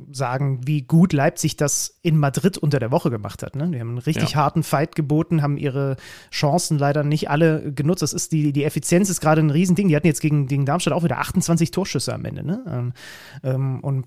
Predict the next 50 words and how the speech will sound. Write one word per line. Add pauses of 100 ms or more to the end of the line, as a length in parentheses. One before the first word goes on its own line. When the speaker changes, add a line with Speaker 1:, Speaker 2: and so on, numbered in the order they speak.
(140)
Speaker 1:
machen
in
Anführungsstrichen
nur
zwei
Tore,
genau
wie
du
sagst,
wenn
du
halt
früh (220)
durch
ein
Eigentor
in
Führung
gehst
und
dann (180)
früh
in
der
zweiten
Halbzeit
eigentlich
das
Spiel
klar
machst. (640)
Viel
klassischer
könnte
es
nicht
sein
für
Top-Team
schlägt
Team
von (260)
unten. (260)
Und
dann
gab's
noch (400)
das
Derby.